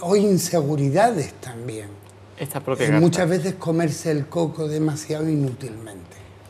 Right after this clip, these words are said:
Speaker 2: Eh.
Speaker 1: La justicia es otra carta de tranquilidad, como te he dicho antes, pero la tranquilidad a que actúa,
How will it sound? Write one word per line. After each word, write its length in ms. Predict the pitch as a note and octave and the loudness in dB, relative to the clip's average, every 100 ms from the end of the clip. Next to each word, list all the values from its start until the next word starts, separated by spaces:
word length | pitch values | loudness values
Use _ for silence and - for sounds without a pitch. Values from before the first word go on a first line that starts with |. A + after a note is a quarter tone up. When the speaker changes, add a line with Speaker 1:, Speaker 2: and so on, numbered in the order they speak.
| - - D3 | -20 -16 -12
Speaker 2:
Eh. 120 | - | -4
Speaker 1:
La 120 | E3 | -2
justicia 640 | B2+ D#3 D#3 F3+ - - - - - - - - - | 0 0 2 2 0 -8 -16 -20 -20 -20 -20 -14 -4
es 120 | D#3 | -2
otra 280 | C#3 C3+ B2+ | -2 -2 0
carta 420 | F3+ E3+ C#3+ B2+ | 0 0 -2 0
de 140 | C3+ | -2
tranquilidad, 920 | C3 C3+ C3+ B2 - B2+ C3+ E3 E3+ - | -2 -2 0 0 0 0 2 0 -2 -6
como 200 | D#3+ D3 | -8 -4
te 120 | F3+ | -4
he 20 | |
dicho 380 | F3 F#3 - G3 | -2 -4 -4 -4
antes, 380 | G3 F#3 E3+ F3 - - - - | -2 -2 -4 -10 -12 -20 -20 -6
pero 260 | C4 C#4 C#4 | -2 0 2
la 160 | B3+ A#3+ | 2 0
tranquilidad 800 | G#3+ G#3+ F#3+ G3+ G3+ G3 A3+ A3+ - | -2 -4 -4 -2 0 2 2 0 -6
a 240 | G#3 F#3+ - | -2 -2 0
que 160 | F#3+ | -2
actúa, 680 | D#3 - - - A3 E3+ | -2 -4 -8 0 2 0